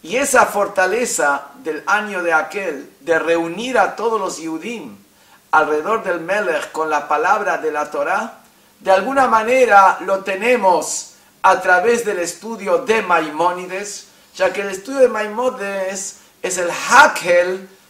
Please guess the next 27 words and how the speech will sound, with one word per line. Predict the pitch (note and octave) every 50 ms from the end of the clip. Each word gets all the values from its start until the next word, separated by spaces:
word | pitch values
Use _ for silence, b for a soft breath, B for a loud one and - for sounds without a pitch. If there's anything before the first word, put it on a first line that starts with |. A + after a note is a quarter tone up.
| b b -
de | - F#3
todas | F3+ - - - B3+ C#4+ C#4+ C#4+ C4+
las | B3 A3+ G3+ G#3
leyes | A#3 C4 B3+ - A3+ G#3 -
de | G#3
la | G3+ G3+ F#3+ G3
Torá. | - G#3 A3 C4 C#4 C#4 - - _ b b b b b b b -
El | G3+ F#3+
estudio | F#3 F3 - - - B3 C4+ C4 B3
de | A3 G#3+
Maimónides | G3+ F#3+ F#3 F#3+ F#3+ F#3+ A3+ B3+ A3+ G#3+ F#3+ F#3 F3+ E3 D#3+
y |
el | E3 E3
objetivo | E3 E3 - - - - - G#3+ A#3+ B3+ A#3+ G3 E3+ D3 B2+ - - b b b b b b
de | - - F3 F3
la | E3 D#3+ D#3 D3+ -
campaña | E3 D3+ D3+ D3+ - - - A3+ B3+ B3+ B3 A3+ G3+
del | - F3 E3+ D#3+ D#3
Rebbe | D3+ E3+ G3+ A#3 A3+ F#3 E3+ D#3
para | D#3 - D#3 D3+ D3+ C#3+
que | - D3+ C#3
todos | - - _ A3+ B3+ C#4+ C#4 C4 B3 C4 B3+ A3+ - -
los | G#3 G3+ G3 F#3 -
Yehudim | F#3 F3+ E3+ E3 E3+ E3+ C#3 C3+ G3+ A#3+ A3+ F#3+ D3 A#2+ G#2+ G2 _ b b b b b b b b _
estén | - D#3+ D#3 - - - A3+ A#3+ B3 A#3
estudiando | - G#3 F#3+ - - F#3 F#3 F3+ F3 G3 G#3+ A3+ A3 G#3 F#3 F3+ E3+ D#3
Maimónides | C#3+ D3+ E3 E3 D#3+ E3 D#3+ F3 G3 A3+ A3+ G3 E3+ C#3 C#3 B2+ A#2+ A#2 - - B